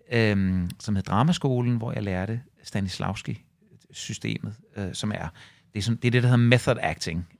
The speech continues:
Øhm, og der gik jeg et par år og mødte nogle søde mennesker. Gik blandt andet sammen med Kasper Christensen,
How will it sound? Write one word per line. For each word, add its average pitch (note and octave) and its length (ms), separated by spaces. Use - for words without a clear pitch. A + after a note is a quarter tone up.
Øhm, F2+ 520
og C#3+ 100
der D3 60
gik D3+ 240
jeg C#3+ 220
et C3+ 120
par C#3+ 120
år E3 280
og D3 80
mødte C3+ 200
nogle B2+ 140
søde C3+ 220
mennesker. B2+ 380
Gik A2+ 160
blandt G2 200
andet G2 180
sammen G#2 160
med - 60
Kasper - 280
Christensen, A2 500